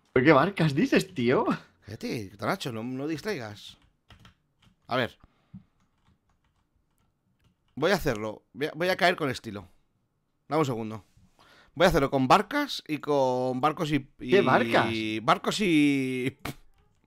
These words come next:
Speaker 1: ¡Barcos y trufas!
Speaker 2: Eh, voy a poner aquí uno. Voy a poner aquí another one. Eh, here, some water, please. Thank you.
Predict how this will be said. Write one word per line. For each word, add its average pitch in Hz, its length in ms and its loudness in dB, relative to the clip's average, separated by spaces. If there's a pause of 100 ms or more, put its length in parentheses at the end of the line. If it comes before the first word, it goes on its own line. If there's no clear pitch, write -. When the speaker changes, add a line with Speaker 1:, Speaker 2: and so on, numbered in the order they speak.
(160)
Speaker 1:
¡Barcos 247 280 6
y 277 80 0
trufas! 208 840 0 (1600)
Speaker 2:
Eh, 104 1700 -8
voy 117 80 -12
a 110 40 -12
poner 107 160 -12
aquí 104 420 -12
uno. 151 580 -6 (1900)
Voy 120 60 -16
a 101 40 -18
poner 101 200 -10
aquí 104 340 -12 (160)
another 107 340 -10
one. 127 680 -8 (960)
Eh, 101 260 -10
here, 113 440 -4 (160)
some 95 240 -16
water, 110 480 -4 (160)
please. 110 560 -8 (120)
Thank 107 180 -16
you. 110 340 -8